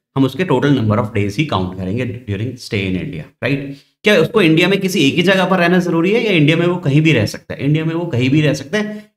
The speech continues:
including territorial waters of India। ठीक है, ये बात मैंने लिखी है, territorial waters of India आप लोग जानते हैं, twelve nautical miles तक India ही कहलाता है। तो अगर वो वहां पर भी है तो हम उसका stay India में ही मानेंगे।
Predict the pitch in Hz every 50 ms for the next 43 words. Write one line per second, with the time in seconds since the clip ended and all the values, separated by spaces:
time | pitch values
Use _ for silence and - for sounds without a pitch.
0 | - 170 170 170 160 165 165 165 165 196 202 - - 151 139 147 143 143 147 143
1 | 156 156 135 117 104 107 - 117 110 - 110 104 101 90 - - 64 - - _
2 | _ _ _ _ _ - 160 147 151 143 127 127 127 131 139 139 131 120 107 -
3 | - 160 175 185 185 180 - - - - - - 135 135 139 139 143 139 143 147
4 | 127 120 117 - - - 135 123 131 131 127 123 123 123 120 107 113 104 95 110
5 | 110 151 151 147 147 117 117 123 120 117 117 120 117 127 123 110 95 98 98 -
6 | - 160 156 - - 110 110 110 110 117 127 113 110 98 92 95 95 - 131 143
7 | 165 196 208 - - _ _ _ _ _ 143 139 131 120 127 127 135 147 120 107
8 | 107 107 107 - 175 165 170 151 143 175 240 - - - _ _ 135 139 147 147
9 | 143 147 147 147 120 123 113 - - 120 113 - - - 143 160 151 151 147 -
10 | 104 98 92 98 95 98 101 110 107 87 - - 110 - - - -